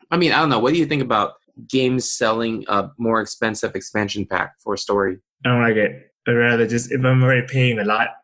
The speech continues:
Speaker 2: I'd rather just pay for the whole thing all at once. <laughs>
Speaker 1: Well, yeah,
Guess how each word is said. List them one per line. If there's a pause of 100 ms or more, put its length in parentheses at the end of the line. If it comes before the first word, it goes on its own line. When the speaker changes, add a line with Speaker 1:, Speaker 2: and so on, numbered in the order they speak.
Speaker 2:
I'd
rather
just
pay
for
the
whole
thing
all
at
once. (400)
<laughs> (680)
Speaker 1:
Well,
yeah,